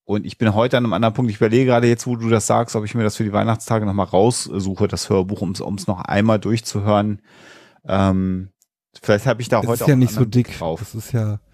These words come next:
Speaker 1: Nee, nee, nee.
Speaker 2: es ist ja relativ, äh, schmal, ne?
Speaker 1: Ja.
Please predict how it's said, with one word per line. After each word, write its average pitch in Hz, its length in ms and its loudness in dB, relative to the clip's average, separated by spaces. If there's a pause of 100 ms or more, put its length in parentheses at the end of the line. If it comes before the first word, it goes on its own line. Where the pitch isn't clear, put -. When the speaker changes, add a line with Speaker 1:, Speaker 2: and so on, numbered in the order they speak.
Speaker 1:
Nee, 135 120 4
nee, 135 160 4
nee. 120 100 0
Speaker 2:
es 123 80 -2
ist 123 140 -6
ja 131 200 4
relativ, 120 760 0
äh, 104 240 -6
schmal, 107 680 0
ne? 101 260 -4 (400)
Speaker 1:
Ja. 92 220 -2